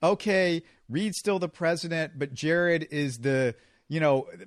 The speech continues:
put him over Reed Ryan if you want to. I don't care, but just kinda leave Reed."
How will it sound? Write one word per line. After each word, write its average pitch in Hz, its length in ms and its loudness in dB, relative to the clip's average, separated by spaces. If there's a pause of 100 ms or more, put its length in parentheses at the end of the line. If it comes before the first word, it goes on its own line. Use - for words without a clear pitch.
put 220 220 4
him 202 280 2
over 185 360 4
Reed 185 260 -2
Ryan 185 400 0
if 165 160 -4
you 175 80 -4
want 190 300 -2
to. 190 180 -2
I 156 240 -6
don't 254 240 -4
care, 233 340 -2
but 170 140 -6
just 175 220 -10
kinda 240 200 -4
leave 175 300 -4
Reed." 196 240 -4